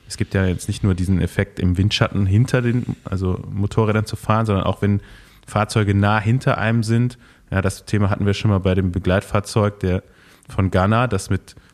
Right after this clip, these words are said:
zehn Ersatzmaschinen bestückt war, um halt eine größere Fläche zu bilden. Wenn man da so umringt ist halt von Fahrzeugen, natürlich macht das einen Unterschied. Und dann gerade da im Frühjahr, äh, bei den Rennen eben nochmal besonders.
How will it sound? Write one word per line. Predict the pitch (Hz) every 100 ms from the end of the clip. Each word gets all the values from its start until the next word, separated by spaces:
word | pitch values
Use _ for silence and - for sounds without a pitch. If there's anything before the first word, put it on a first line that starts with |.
| _
zehn | - 107 107
Ersatzmaschinen | 92 92 98 - 113 - 120 117 120 127 - _
bestückt | 117 - 117 -
war, | 113
um | 95 101
halt | 98
eine | 98
größere | 87 101 - 101 98
Fläche | - 101 -
zu | - 113
bilden. | 107 117 120 127 - - - - - - _ _ _ _ _ _ _ _ -
Wenn | 73 95
man | 90
da | 85 95
so | 90 98 98 -
umringt | 101 92 98 123
ist | - -
halt | 104
von | - 95
Fahrzeugen, | 101 104 - 92 95
natürlich | 92 - 117 113 98 - _ -
macht | 95 -
das | 95
einen | 85
Unterschied. | 98 98 87 82
Und | 82
dann | 85 87
gerade | - 87 104 98
da | 95 92
im | 87
Frühjahr, | - - 104 104 107 - - - - - _ -
äh, | 90 90 90 90 90
bei | - 92
den | 90 92
Rennen | 90 92 95 95 - _ _ _ _
eben | 92
nochmal | 92 90 90
besonders. | 82 87 87 104 117 -